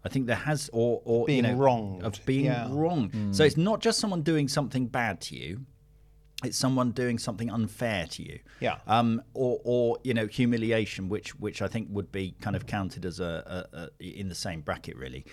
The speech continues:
Speaker 1: Um, so
Speaker 2: Ju-, sorry.
Speaker 1: I, so I, I just, so that's, to me, is, it's almost like a mental, uh, judgment about how fairly you were treated. And if you were treated very unfairly,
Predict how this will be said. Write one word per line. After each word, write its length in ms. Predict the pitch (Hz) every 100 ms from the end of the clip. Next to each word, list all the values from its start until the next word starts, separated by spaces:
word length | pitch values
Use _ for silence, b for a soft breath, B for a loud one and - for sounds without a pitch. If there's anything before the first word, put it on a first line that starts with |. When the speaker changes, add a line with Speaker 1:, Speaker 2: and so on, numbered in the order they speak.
| B B B B
Speaker 1:
Um, 360 | 107 120 123 -
so 220 | - 143
Speaker 2:
Ju-, 60 | 147
sorry. 240 | 139 190 -
Speaker 1:
I, 60 |
so 240 | 120 143 139
I, 80 | -
I 60 | 131
just, 320 | 147 147 - -
so 120 | 175
that's, 340 | 165 175 165
to 200 | - -
me, 240 | 160 202 147
is, 160 | 104
it's 320 | 135 123 135 143
almost 300 | 160 143 139
like 200 | 123 -
a 60 |
mental, 760 | 123 139 143 147 127 120 113 - -
uh, 240 | 117 113
judgment 440 | - - - - -
about 280 | - 101
how 180 | 92 107
fairly 380 | - 123 101 95
you 100 | 92
were 100 | 85
treated. 580 | - 101 80 76 71 - b b b b
And 140 | - 117
if 220 | 120 -
you 80 | 120
were 100 | 110
treated 400 | - 113 101 98
very 220 | 151 139
unfairly, 680 | 92 90 90 87 85 85